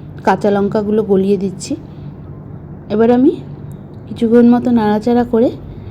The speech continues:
গ্যাস বন্ধ করে দেব। তাহলে তৈরি হয়ে গেল মশলা ছাড়া ডাঁটার ঝোল। আশা করছি রেসিপিটা ভালো লাগলো। দেখা হবে অন্য কোনো নতুন রান্না নিয়ে। ততক্ষণ ভালো থাকুন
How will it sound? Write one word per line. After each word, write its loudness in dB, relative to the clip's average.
গ্যাস 4
বন্ধ 2
করে 0
দেব। -2
তাহলে 4
তৈরি 4
হয়ে 2
গেল 2
মশলা 2
ছাড়া 0
ডাঁটার 2
ঝোল। -2
আশা -4
করছি -2
রেসিপিটা 2
ভালো 4
লাগলো। 0
দেখা 0
হবে 4
অন্য 2
কোনো 0
নতুন 2
রান্না 0
নিয়ে। 0
ততক্ষণ 0
ভালো 4
থাকুন 0